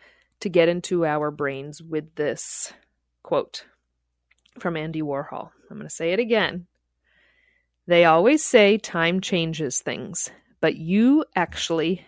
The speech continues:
have to change them yourself." So that's what I want us to do. Make sure the changes that we are seeing in ourselves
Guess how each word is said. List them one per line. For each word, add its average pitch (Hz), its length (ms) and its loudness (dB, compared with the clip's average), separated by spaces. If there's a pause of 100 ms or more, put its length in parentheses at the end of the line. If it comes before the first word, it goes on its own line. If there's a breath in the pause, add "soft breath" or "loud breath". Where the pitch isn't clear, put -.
have - 340 -8 (140)
to 196 140 -2
change 151 400 -6
them 147 360 -6 (460)
yourself." - 640 -10 (1300)
So - 100 -6
that's 175 240 2
what 247 140 -2
I 202 160 4
want 196 260 0
us - 380 -2 (280)
to 190 120 -2
do. 160 380 -4 (840)
Make 190 180 0
sure 262 220 4
the 247 100 0
changes 233 600 0
that 170 180 2
we 175 180 2
are 220 120 2
seeing 233 640 -6 (360)
in 185 160 -4
ourselves 175 1040 0